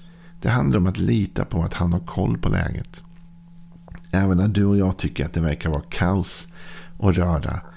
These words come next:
så måste vi lita på att Gud vet. Och Gud ser. Och Gud hör. Och Gud kommer utkräva rätten i sin tid.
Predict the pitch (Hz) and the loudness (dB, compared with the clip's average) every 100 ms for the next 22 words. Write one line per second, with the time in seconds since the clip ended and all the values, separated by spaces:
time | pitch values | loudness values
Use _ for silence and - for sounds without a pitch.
0 | - - - - - - - - 92 98 | -20 -18 -18 -14 0 2 2 2 4 4
1 | 113 - 85 82 - - - - - - | 0 0 0 0 -2 0 0 0 0 -2
2 | - - - - - - - 131 135 117 | -6 -12 -12 -20 -20 -20 -4 -2 2 2
3 | 180 - - 147 143 113 - - - - | 2 -2 -4 -2 -2 -4 -8 -16 -20 -10
4 | - 107 135 123 127 95 98 95 - - | -2 0 2 2 2 4 2 2 -2 -6
5 | - - - - - 120 120 131 - - | -16 -18 -20 -2 0 4 4 2 0 0
6 | 170 143 - 104 - 92 90 85 82 92 | 2 2 2 0 0 0 2 2 0 -2
7 | - 82 85 - - - 92 - | -2 0 0 0 -4 -2 -4 -4